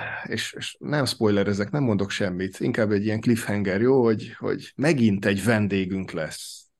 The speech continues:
Várunk titeket vissza. Facebookon megtaláltok bennünket. Egyébként ez is izgalmas, hogy fiatalokról beszéltünk, ők már nincsenek a Facebookon, úgyhogy lehet, hogy ez is egy érdekes dolog.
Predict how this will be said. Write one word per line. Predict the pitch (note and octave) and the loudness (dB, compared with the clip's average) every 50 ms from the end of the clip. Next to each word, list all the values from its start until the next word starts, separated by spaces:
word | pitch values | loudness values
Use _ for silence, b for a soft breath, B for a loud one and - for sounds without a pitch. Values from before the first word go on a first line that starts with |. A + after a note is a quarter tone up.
| _ _ | _ _
Várunk | - B2 A#2 A2 A2 G#2+ G#2 | 0 2 2 4 2 2 0
titeket | - A2+ A2 G2+ - A2 - | -2 -2 -2 -2 -2 -2 -2
vissza. | - C3+ C3 - - C3 A#2 A#2+ B B B B B B B B B _ _ _ _ _ _ _ _ | -2 -2 0 2 2 2 2 2 B B B B B B B B B _ _ _ _ _ _ _ _
Facebookon | - - E3 C#3+ B2 B2+ A#2+ - B2+ B2 | 4 6 6 6 6 4 2 4 4 4
megtaláltok | C3 C3+ C3+ - - C3 B2 A#2 A2+ A2+ A#2+ A#2 G#2+ | 4 4 2 4 4 6 6 4 4 2 0 0 0
bennünket. | A2 A2+ A2+ A2+ A2+ A2+ A2+ A2 A#2 A2+ A2 A2 - _ _ _ _ _ _ _ | 0 0 2 2 0 0 0 0 -2 -2 -2 -4 -10 _ _ _ _ _ _ _
Egyébként | _ B2 B2 B2+ B2+ C3+ C#3+ C3+ C3 C#3 | _ 0 0 0 2 2 0 0 0 0
ez | C#3+ C3+ B2+ C3 | 0 0 2 2
is | B2+ - | 2 4
izgalmas, | C3+ B2 A2+ A2+ B2 A#2+ A#2+ A#2+ A#2+ A#2 | 2 4 4 6 4 4 4 2 0 -2
hogy | - B2+ B2 A#2+ - - C#3+ D3 - - | -2 -2 -2 -2 -4 -6 -10 -10 -12 -12
fiatalokról | - - - C#3 B2 B2+ A#2+ A#2 A2+ - A#2+ A2 | -6 0 0 2 4 4 4 2 4 2 2 2
beszéltünk, | A#2 A2+ A2+ - A#2+ A2+ A#2 B2 A#2 A#2 | 2 2 0 0 -2 0 0 -2 -2 0
ők | B2+ A2+ | -2 0
már | A#2 A#2+ A#2 | 0 0 2
nincsenek | A#2+ B2 A#2 - A2+ G#2 G#2 - | 2 2 0 0 -2 -4 -4 -6
a | - | -8
Facebookon, | - - A#2 A2 G#2+ G#2+ A#2 A2+ A2+ A#2 A#2 A#2 | -6 -2 -2 -2 -2 -2 -4 -6 -6 -4 -4 -4
úgyhogy | A#2+ A2+ - - - | -4 -4 -6 -6 -4
lehet, | G2+ - G1+ G#1+ A1 - - | -2 -2 -2 -4 -4 -6 -6
hogy | - G#1+ G#1 - - - - - - _ - - _ _ _ _ _ _ _ _ _ _ _ | -4 -4 -4 -6 -8 -14 -16 -16 -18 _ -20 -20 _ _ _ _ _ _ _ _ _ _ _
ez | - C3 B2 | -6 -2 0
is | A2+ A2 - - | 0 0 0 -2
egy | C3 B2+ D#3 F#3+ B B B B B B B B B | -4 -4 -4 -6 B B B B B B B B B
érdekes | - - A#2 A2+ A2+ A2+ A#2 A2 G#2+ | 0 2 2 2 2 2 2 0 2
dolog. | A2 A2+ A#2+ C3 C3+ B2+ - | 4 4 4 4 4 2 0